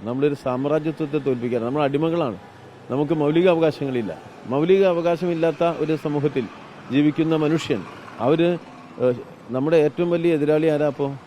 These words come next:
നമ്മളെ അടിമയാക്കി വെച്ച ഭരണ സംവിധാനമാണ്. അപ്പോൾ നാഷണൽ മൂവ്മെന്റ് എന്ന് പറയുമ്പോൾ അതിലെല്ലാവരും കൂടി അങ്ങ് ഒരുമിക്കുക. അങ്ങനെയായിരുന്നല്ലോ കോൺഗ്രസ്. ദേശീയ പ്രസ്ഥാനം എന്ന് പറഞ്ഞാൽ അതിലെല്ലാവരും ഉണ്ടായിരുന്നല്ലോ. അപ്പോൾ നമ്മുടെ ദേശീയ പ്രസ്ഥാന നേതാക്കളുടെ നിരയിലേക്ക് നോക്കിയാൽ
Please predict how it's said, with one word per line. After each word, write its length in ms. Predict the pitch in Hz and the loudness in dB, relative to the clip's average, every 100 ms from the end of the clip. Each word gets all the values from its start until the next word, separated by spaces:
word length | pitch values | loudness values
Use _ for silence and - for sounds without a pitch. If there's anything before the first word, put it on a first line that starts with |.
| - - - | -20 -20 -12
നമ്മളെ 360 | 143 175 185 - - | -6 -4 -4 -6 -8
അടിമയാക്കി 540 | 117 135 185 202 190 | -4 0 2 2 2
വെച്ച 220 | 196 175 185 202 - - - | 0 0 0 -2 -6 -18 -4
ഭരണ 220 | 156 202 233 | 2 4 4
സംവിധാനമാണ്. 580 | 220 196 175 143 117 - | 2 4 4 2 -2 -6
അപ്പോൾ 280 | 139 208 214 - - - - | -2 -2 -2 -6 -16 -14 -2
നാഷണൽ 320 | 143 180 220 | 0 0 0
മൂവ്മെന്റ് 320 | 220 208 208 | 2 2 4
എന്ന് 80 | 208 | 2
പറയുമ്പോൾ 340 | 202 196 208 180 | 2 2 2 2
അതിലെല്ലാവരും 440 | 175 180 185 196 | 2 4 4 6
കൂടി 120 | 208 | 6
അങ്ങ് 120 | 202 | 6
ഒരുമിക്കുക. 520 | 202 190 180 185 135 101 | 6 6 4 4 4 0
അങ്ങനെയായിരുന്നല്ലോ 560 | 107 160 190 190 190 160 | -2 2 2 2 2 4
കോൺഗ്രസ്. 520 | 156 147 139 117 95 - - - - - | 2 0 -2 -2 -6 -8 -18 -20 -20 -2
ദേശീയ 220 | 120 139 175 | 0 2 2
പ്രസ്ഥാനം 420 | 175 196 190 196 | 2 4 4 4
എന്ന് 120 | 196 | 4
പറഞ്ഞാൽ 340 | 190 185 190 160 | 2 2 0 2
അതിലെല്ലാവരും 420 | 180 185 196 202 | 2 6 6 6
ഉണ്ടായിരുന്നല്ലോ. 440 | 175 151 127 110 | 6 4 4 -2
അപ്പോൾ 360 | 92 73 - 139 | -4 -8 -6 -4
നമ്മുടെ 220 | 151 170 | -2 0
ദേശീയ 300 | 165 160 196 | 0 0 0
പ്രസ്ഥാന 340 | 170 - 180 | -2 -2 -2
നേതാക്കളുടെ 540 | 180 165 160 170 175 180 | 0 0 0 0 0 0
നിരയിലേക്ക് 560 | 175 170 185 196 175 | 2 4 6 6 4
നോക്കിയാൽ 440 | 165 139 131 127 | 2 0 0 0